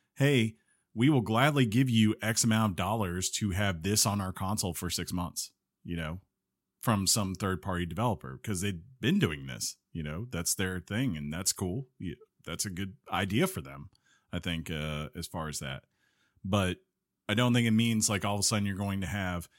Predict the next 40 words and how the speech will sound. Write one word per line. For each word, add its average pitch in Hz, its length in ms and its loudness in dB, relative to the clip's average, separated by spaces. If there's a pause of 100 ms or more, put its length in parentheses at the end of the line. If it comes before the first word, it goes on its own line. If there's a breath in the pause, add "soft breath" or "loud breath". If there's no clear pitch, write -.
(300 soft breath)
a 107 80 -2
bunch 113 240 2
of 104 60 0
new 98 160 0
studios 127 760 8
or 104 120 0
that 95 240 -4
they're 98 160 0
gonna 101 180 0
go 98 160 0
make 92 220 -2
some 92 260 -2
wild 95 440 -2
acquis-, 92 380 -6 (460)
you 104 160 0
know, 82 340 -4 (1200)
go 120 140 2
buy 117 280 2
some 107 260 4
new 104 140 2
studio 90 720 0 (160)
out 95 220 -2
there 87 200 -2
for, 85 200 -6
you 90 140 -6
know, 80 260 -6 (100)
two - 180 2
billion 92 400 0
dollars 87 440 -4
or 90 100 -10
something 78 340 -8
like 76 160 -16
that. 78 300 -10 (800)
Um, 87 380 -2
and 156 120 4
they 185 100 6
don't 202 180 4
need 214 220 4
to, 69 240 -6 (200)
honestly. 95 580 -4